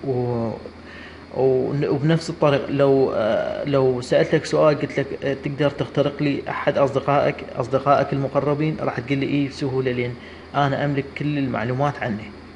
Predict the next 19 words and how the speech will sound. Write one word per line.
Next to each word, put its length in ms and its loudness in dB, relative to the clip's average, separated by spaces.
آه، 420 -2
فهسه، 380 4
يعني، 260 4
ال-، 200 -2
آه، 460 2
نعرف 380 2
من، 280 0
آه، 300 0
من 140 -2
هذا 380 0
إن 360 -2
كل 120 4
ما 180 4
جمعنا 380 0
معلومات 540 0
راح 260 -2
نصير 420 0
أقرب 440 -2
للضحية. 500 -4